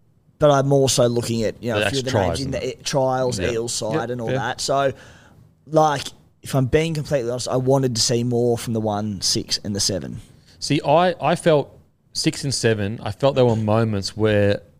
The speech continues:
Speaker 2: you just, like, was like, "Oh, shit, like, there's something happening
Speaker 1: Mm.
Speaker 2: here." Now, the thing may not have ended up happening, but, and I don't mean this,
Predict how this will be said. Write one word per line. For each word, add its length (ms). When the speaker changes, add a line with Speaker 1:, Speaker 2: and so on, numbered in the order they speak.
Speaker 2:
you 140
just, 160
like, 160
was 100
like, 120
"Oh, 200
shit, 280
like, 160
there's 160
something 420
happening 400
Speaker 1:
Mm. 20
Speaker 2:
here." 200
Now, 240
the 140
thing 320
may 160
not 140
have 100
ended 200
up 120
happening, 480
but, 300
and 100
I 60
don't 260
mean 140
this, 240